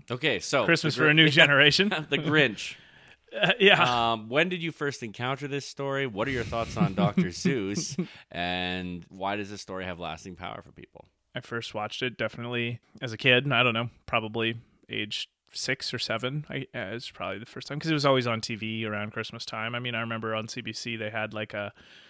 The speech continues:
Speaker 2: what was it, like, a month of Christmas. So, like, every night there would be a classic Christmas movie or show on. I mean, that's how I watched that Rudolph claymation one as well.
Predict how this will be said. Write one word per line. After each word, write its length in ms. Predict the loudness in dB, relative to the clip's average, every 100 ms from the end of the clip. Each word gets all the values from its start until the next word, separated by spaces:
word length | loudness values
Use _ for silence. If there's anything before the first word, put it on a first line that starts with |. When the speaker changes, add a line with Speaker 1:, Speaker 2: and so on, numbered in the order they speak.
| _ _ _ _ _ -10
Speaker 2:
what 80 | -8
was 140 | -6
it, 60 | -6
like, 180 | -8
a 80 | -8
month 360 | -2 0 0 0
of 100 | -6
Christmas. 640 | -4 -4 -2 -2 -2 -6 -10
So, 180 | -4 0
like, 220 | 0 0 -2
every 300 | -2 -2 -2
night 460 | -2 -2 -4 -8 -4
there 180 | -2 0
would 160 | -2
be 160 | -2 -4
a 40 |
classic 480 | -4 -6 -4 -6 -10
Christmas 440 | -10 -8 -8 -10 -6
movie 440 | -4 -2 0 0
or 160 | -2 -2
show 360 | -2 -2 -2
on. 300 | -2 -4 -4
I 40 | -6
mean, 120 | -6
that's 180 | -8 -6
how 140 | -6
I 120 | -4
watched 520 | -4 -6 -6 -6 -8 -6
that 180 | -6 -6
Rudolph 640 | -6 -2 -2 -4 -10 -20 -8
claymation 540 | -6 -4 -4 -6 -8
one 180 | -8 -8
as 140 | -8
well. 340 | -6 -6 -6